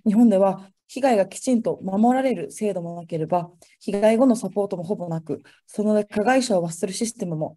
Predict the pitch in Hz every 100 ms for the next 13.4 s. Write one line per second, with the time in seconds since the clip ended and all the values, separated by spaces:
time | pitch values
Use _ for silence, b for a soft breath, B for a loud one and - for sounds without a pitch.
0 | _ - - 208 185 170 185 156 156 160
1 | 156 156 160 165 160 - _ _ _ _
2 | _ - 190 214 220 220 _ _ - 240
3 | 233 233 226 240 240 233 240 269 233 -
4 | 190 185 190 190 202 196 214 196 175 165
5 | 175 175 175 175 180 180 - 170 180 -
6 | 214 208 196 190 - 202 196 196 185 B
7 | B B _ 294 302 262 196 175 185 175
8 | 233 233 247 226 233 175 170 196 190 165
9 | - 247 269 160 - _ _ _ _ -
10 | 165 185 175 _ - 160 165 165 160 -
11 | 190 196 196 208 190 151 - 165 - 233
12 | 190 170 151 165 170 170 180 180 180 160
13 | 156 160 156